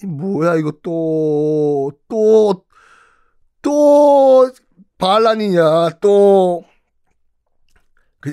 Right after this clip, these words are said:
인조가 기겁을 한 다음에 횡성에서 한양으로 들어오는 길을 다 막아요.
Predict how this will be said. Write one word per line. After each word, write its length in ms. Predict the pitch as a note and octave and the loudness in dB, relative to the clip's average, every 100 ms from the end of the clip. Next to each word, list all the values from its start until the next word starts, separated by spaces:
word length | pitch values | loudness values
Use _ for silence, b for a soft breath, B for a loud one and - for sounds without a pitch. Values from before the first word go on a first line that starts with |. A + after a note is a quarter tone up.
| - | -8
인조가 500 | D#3+ F3 E3+ F3 E3 | -4 -2 -2 -2 -6
기겁을 460 | - D3+ F3 E3 | -10 -4 -4 -2
한 100 | C3 | -2
다음에 480 | G#2+ G2 G#2+ A#2 F2 _ _ _ _ _ _ G#3 | 0 -2 -2 -4 -6 _ _ _ _ _ _ -4
횡성에서 920 | A3 A3+ A3 A3 G#3 G3+ F#3 G3+ G3 | -2 -4 -4 -2 0 -2 -2 -2 -4
한양으로 680 | - D3+ D#3 F3+ F3 E3+ | -4 -4 -2 -2 -2 -4
들어오는 460 | - C#3+ D3 D#3 D#3+ | -4 -4 -2 -2 -4
길을 360 | C#3+ D#3+ F3 - | -4 -4 -6 -10
다 220 | - - A#2+ | -18 -12 -4
막아요. 480 | C#3+ B2+ F2+ - | -2 -2 -6 -10